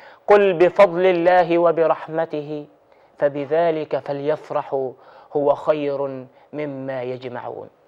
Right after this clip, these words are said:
أيها الأحبة الكرام، أسأل الله تبارك وتعالى أن يرزقني وإياكم حج بيته الحرام وزيارة نبيه صلى الله عليه وسلم.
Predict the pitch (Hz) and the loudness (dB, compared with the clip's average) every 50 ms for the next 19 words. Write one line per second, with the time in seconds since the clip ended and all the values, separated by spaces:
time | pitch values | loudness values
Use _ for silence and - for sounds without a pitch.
0 | _ - 220 220 202 185 185 175 - - 190 175 147 156 - 147 135 - 143 139 | _ 2 4 6 8 6 6 4 4 0 0 0 0 -4 -4 -4 -8 -4 0 4
1 | 156 185 196 185 165 151 - _ _ _ _ _ _ _ _ _ _ _ _ _ | 6 6 6 6 4 -2 -14 _ _ _ _ _ _ _ _ _ _ _ _ _
2 | _ _ _ _ _ _ _ _ _ - - - - 170 - - - _ _ 196 | _ _ _ _ _ _ _ _ _ -20 -20 -6 -6 -6 -6 -6 -16 _ _ 6
3 | 202 196 175 170 - 185 160 180 185 175 165 165 - 165 156 156 - - - 170 | 6 6 6 4 2 6 8 8 8 8 6 6 4 2 2 4 2 2 4 6
4 | 180 175 170 160 165 160 147 - - - _ - _ _ _ _ _ _ _ _ | 6 6 6 6 4 4 4 2 -2 -12 _ -20 _ _ _ _ _ _ _ _
5 | _ _ _ - - 170 165 160 147 135 135 - 165 160 151 151 151 139 165 208 | _ _ _ 0 0 0 0 0 -6 -8 -8 -6 -2 -2 -2 -2 0 2 2 2
6 | 208 202 180 175 175 175 170 170 175 - 170 156 156 170 185 180 - 180 165 156 | 4 4 4 4 4 0 2 2 2 0 0 2 4 4 4 4 2 0 -2 -2
7 | - - 190 180 143 135 160 151 170 175 165 156 - 156 151 139 - - 143 147 | -2 0 0 0 2 2 2 2 2 0 0 -2 -4 -6 -6 -6 -6 -6 -2 4
8 | 156 170 170 160 147 131 - - 151 156 156 135 151 156 165 185 196 190 180 170 | 6 6 6 6 4 0 -6 -4 -2 -2 -2 -2 -2 2 4 6 6 6 6 4
9 | 160 - 170 156 156 160 185 214 214 202 180 170 170 165 165 156 143 - 202 196 | 4 2 0 0 0 -2 -2 -2 0 0 0 2 2 0 0 -2 2 2 2 4
10 | 180 170 165 156 156 165 165 151 147 - - 151 147 143 139 139 131 131 123 - | 4 2 2 4 6 4 4 4 2 -2 -2 -2 -4 -4 -6 -6 -6 -6 -8 -8
11 | 127 120 113 107 104 | -12 -12 -12 -16 -18